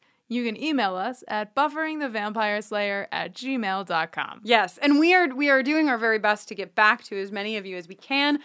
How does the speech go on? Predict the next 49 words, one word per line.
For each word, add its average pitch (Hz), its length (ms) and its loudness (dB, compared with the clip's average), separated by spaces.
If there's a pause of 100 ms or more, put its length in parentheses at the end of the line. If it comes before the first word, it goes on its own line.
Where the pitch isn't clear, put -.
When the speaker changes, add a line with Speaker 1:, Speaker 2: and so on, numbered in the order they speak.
(200)
Speaker 2:
I 240 80 -2
do 302 220 8
wanna 339 220 8
Speaker 1:
<laughs> 440 100 10
Speaker 2:
say 240 560 10
that 277 200 -2
it's 320 120 -2
a 349 60 4
beautiful 349 340 4
thing, 370 300 2
though. 170 280 -2 (200)
Speaker 1:
Yes. 220 140 2
Speaker 2:
So 311 180 8
many 285 260 6
of 262 100 2
you 247 140 0
are 226 100 4
writing 208 320 0
us 196 160 -8
notes, 208 460 -4
um, 202 220 -2
some 247 240 2
of 233 80 -2
which 247 160 0
will 226 80 -2
be 208 100 -4
featured 233 320 -6
on 208 100 0
a 202 40 -6
mailbag 208 440 4
episode, 202 680 0
um, 185 300 -4
in 202 120 -10
between 196 320 -8
seasons, 285 680 2 (220)
some 233 220 4
of 208 40 -6
which 202 220 -2
we 202 80 -8
can 185 160 -10
respond 202 440 -2
to, 185 440 -6
um, 165 460 -8
using 190 260 -12
our 151 60 -14
keyboards 220 520 -6
and 185 140 -12
our 160 100 -10
hearts. 262 400 -2